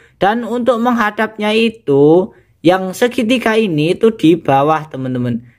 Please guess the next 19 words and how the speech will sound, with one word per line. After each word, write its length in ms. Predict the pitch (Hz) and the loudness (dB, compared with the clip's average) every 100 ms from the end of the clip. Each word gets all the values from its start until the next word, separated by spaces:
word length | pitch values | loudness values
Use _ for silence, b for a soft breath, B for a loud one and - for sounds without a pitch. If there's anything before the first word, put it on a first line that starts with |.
| b | b
Jadi 400 | 139 208 233 240 | 0 2 2 2
di 160 | - | -2
bawah 240 | 120 135 143 | 0 0 -2
sini, 480 | 151 156 143 123 117 | -2 -2 -2 -2 -4
umpama 800 | 131 139 151 156 175 175 - - | -4 0 0 2 0 -2 -10 -8
kalian 320 | 165 175 170 | -2 -2 -2
pasang 480 | 170 160 - 123 139 | -4 -4 -4 -4 -4
itu 240 | 139 156 | -6 -4
seperti 480 | 156 127 113 - 123 | -4 -4 -4 -4 -6
ini. 140 | 120 - _ _ _ _ _ b b b _ 123 | -6 -10 _ _ _ _ _ b b b _ 0
Nah, 480 | 135 139 120 - - _ _ _ _ _ _ - | 2 2 0 -4 -14 _ _ _ _ _ _ -8
segitiga 560 | - 214 208 226 220 | -4 0 0 0 0
itu 560 | 208 214 226 233 247 247 - | -2 -2 0 2 4 2 0
di 160 | 175 | 2
bawah 480 | 170 160 147 156 151 | 2 2 0 2 0
ya, 480 | 135 127 135 190 226 | 0 -2 -2 -6 -10
menghadap 560 | - 160 147 165 165 - | -6 -2 -2 -2 -2 -2
ke 80 | |
bawah. 720 | 175 139 127 135 170 233 - | -2 0 2 2 0 -2 -10